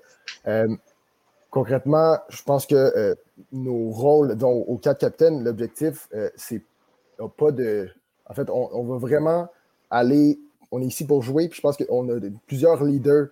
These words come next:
euh, qui sont présents un peu de façon naturelle. Donc vraiment, notre objectif est pas, euh, de, de prendre la place ou quoi que ce soit. On est vraiment une équipe assez, euh, euh, avec bou-, beaucoup de voix, beaucoup de joueurs, par, par exemple, justement comme Chris, comme Gabriel Monfette. Donc, il y a des joueurs qui sont des leaders et des vétérans.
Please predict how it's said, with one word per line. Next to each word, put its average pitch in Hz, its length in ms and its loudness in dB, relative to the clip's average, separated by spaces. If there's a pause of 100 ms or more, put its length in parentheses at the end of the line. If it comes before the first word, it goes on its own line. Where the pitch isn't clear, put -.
(220)
euh, 104 140 -6
qui - 160 -12
sont 135 340 -4
présents 139 420 -4
un 135 60 -2
peu 151 100 -4
de 147 100 2
façon 131 280 -4
naturelle. 123 480 -4
Donc 107 160 -10
vraiment, 139 220 -4
notre 135 160 -2
objectif 120 360 -6
est 127 60 -6
pas, - 140 0
euh, 135 220 4 (400)
de, 104 200 -4
de 95 220 -6 (480)
prendre 151 280 0
la 113 120 0
place 139 240 -2
ou - 20 -20
quoi 120 120 0
que - 60 -8
ce 123 80 -8
soit. 147 200 -2
On 127 200 -2
est 135 60 -6
vraiment 147 240 -2
une 151 120 0
équipe 143 240 -2
assez, 143 400 0
euh, 113 120 2 (460)
euh, 98 260 -12
avec 110 260 -10
bou-, 113 240 -10
beaucoup 135 260 0
de 127 80 2
voix, 135 340 4
beaucoup 120 240 -2
de 123 140 4
joueurs, 120 320 -2 (160)
par, 113 120 -6 (120)
par 127 80 -8
exemple, 117 300 -8
justement 123 240 -6
comme 123 200 -6
Chris, 131 280 -6 (100)
comme 117 120 -4
Gabriel 120 260 -4
Monfette. 120 300 -4
Donc, 123 140 -8
il 131 40 -6
y - 20 -2
a 120 40 -4
des 127 80 -6
joueurs 151 260 2
qui - 80 -14
sont 147 80 -6
des 117 80 -4
leaders 113 300 2
et 143 40 2
des 113 140 -4
vétérans. 123 460 -6